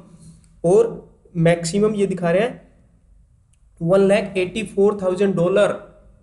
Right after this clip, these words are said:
वन लाख एटी फ़ोर थाउजेंड डॉलर ये एक महीने में कमा रहे हैं। अगर आप इलेवन थाउजेंड डॉलर का अगर आप कैलकुलेट करके देखेंगे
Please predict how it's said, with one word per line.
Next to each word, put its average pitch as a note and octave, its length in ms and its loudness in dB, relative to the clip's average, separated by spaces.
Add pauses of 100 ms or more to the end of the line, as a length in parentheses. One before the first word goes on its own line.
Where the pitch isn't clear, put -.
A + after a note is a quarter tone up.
(180)
वन F3 240 0 (100)
लाख G#3+ 400 0
एटी G#3 280 0
फ़ोर G#3 480 0
थाउजेंड G3 420 -2
डॉलर G3+ 440 0 (360)
ये A#3 100 0 (280)
एक C4 280 0
महीने F3+ 580 2
में C#4 220 2
कमा G3 320 -2
रहे F#3+ 300 -2
हैं। F3+ 220 2 (380)
अगर F#3 220 0
आप - 580 -4
इलेवन F3 440 0
थाउजेंड E3 500 -2
डॉलर F3 340 0
का F#3 180 -4
अगर E3 280 -2
आप F3+ 180 -8
कैलकुलेट E3+ 540 -2
करके F3 280 -4
देखेंगे E3 640 -4